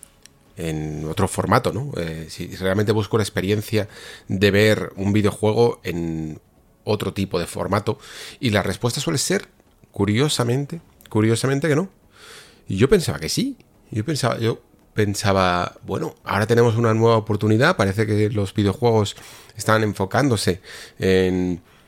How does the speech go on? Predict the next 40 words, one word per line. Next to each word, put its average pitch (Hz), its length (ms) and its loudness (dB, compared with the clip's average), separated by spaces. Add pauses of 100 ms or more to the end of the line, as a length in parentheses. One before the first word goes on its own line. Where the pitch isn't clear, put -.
(180)
expandir 98 520 0
estas 107 200 0
franquicias, 107 460 0
¿no? 131 100 2
Como 98 200 -4
hablábamos 101 680 2
el 101 140 2
otro 104 180 0
día 104 180 2
con 98 260 2
Pere, 113 300 4
¿no? 113 180 2
De 90 380 -2
volver 95 460 2
otra 110 180 4
vez 110 180 2
a 113 60 2
ese, 104 500 0 (440)
em, 98 720 2
medio, 101 500 4 (180)
a, 95 80 0 (140)
a, 117 100 -4
bueno, 107 220 -2 (100)
a, - 300 -8
a 87 60 -2
esa 95 160 0
transmedia, 110 680 2
¿no? 113 180 0
Que 107 80 -2
se - 140 -4
intentó 92 380 0
hace 101 220 -2
ya, 101 300 0 (300)
mm, 85 400 -2 (240)
vamos, 87 260 -4
dos 85 140 -8
generaciones, 98 600 0
yo 85 100 -4
diría. 101 400 -2 (640)
Muchos 101 360 0